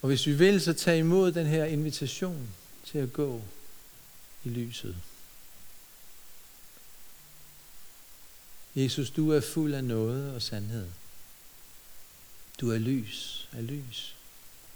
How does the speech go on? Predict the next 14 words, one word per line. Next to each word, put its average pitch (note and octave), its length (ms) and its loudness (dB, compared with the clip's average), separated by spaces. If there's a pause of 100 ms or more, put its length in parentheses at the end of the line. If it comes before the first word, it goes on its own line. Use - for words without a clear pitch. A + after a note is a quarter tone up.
(200)
Der A#2 60 -2
er A#2 40 2
ikke B2 160 2
noget C3 200 2
mørke A2+ 480 0
i A#2 40 -6
dig. F2+ 260 -6 (4000)
Hjælp D3+ 240 6
os C3+ 180 0
til C#3+ 120 -2
at C3 140 -2
gå C#3+ 240 0
i B2 60 -2
lyset. B2 460 -6